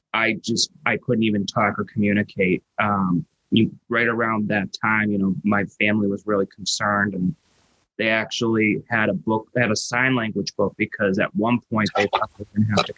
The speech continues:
communicate with me via sign language. And so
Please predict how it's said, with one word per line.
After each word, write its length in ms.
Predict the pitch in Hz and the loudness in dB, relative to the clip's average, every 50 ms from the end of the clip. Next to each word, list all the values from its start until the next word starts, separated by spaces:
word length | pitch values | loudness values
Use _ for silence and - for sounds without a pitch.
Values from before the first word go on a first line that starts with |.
| - _ _ | -16 _ _
communicate 400 | - 104 98 95 - - 107 98 | -2 -2 -2 -2 -2 -2 0 0
with 160 | 98 98 - | 0 0 0
me 140 | 107 104 98 | 0 -2 -2
via 260 | 95 - - 95 92 | -2 -2 -2 -2 -2
sign 400 | 90 - - 117 120 127 131 117 | -2 -4 -4 -2 0 0 0 0
language. 640 | 104 87 82 76 - - - - - - - - - _ _ _ _ _ _ _ _ _ _ _ _ _ _ _ _ | -2 -6 -8 -10 -6 -4 -4 -4 -2 -2 -2 -2 -4 _ _ _ _ _ _ _ _ _ _ _ _ _ _ _ _
And 580 | - 110 107 107 104 101 101 98 98 101 - - - _ _ _ _ _ - | -2 0 0 2 0 0 0 0 0 0 -2 -4 -8 _ _ _ _ _ -10
so 640 | - - - 131 117 107 101 101 95 98 92 - | -8 -6 -4 -2 0 0 0 0 0 -2 -4 -6